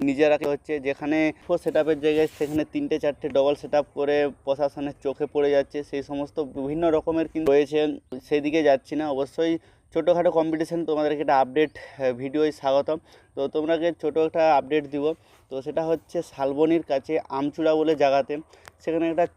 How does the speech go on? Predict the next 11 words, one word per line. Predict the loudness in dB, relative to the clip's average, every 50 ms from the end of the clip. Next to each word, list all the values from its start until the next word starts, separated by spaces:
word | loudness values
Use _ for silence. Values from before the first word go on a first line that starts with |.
| _ _ _ -2
চারটি | -2 -2 -2 -2 -6 -8 -6
সেটআপের | -2 -2 0 0 2 2 0 0
কম্পিটিশন | 0 -2 -4 -2 -2 -2 -4 -4 -4 -6 -4 -4 -2
রয়েছে। | 0 0 0 0 0 -2 -6 -8 -6
তো | -8 -10
কী | -10 -8 -10 -10
কী | -8 -8 -6
সেটআপের | -4 -2 -2 0 2 0 0
কম্পিটিশন | 0 0 -4 -4 -2 -2 -2 -2 -2 -4 -4 -4
তোমরাকে | -4 -6 -4 -4 -4 -4 -2 -2
অবশ্যই, | 0 0 0 0 -2 -2 0 2 2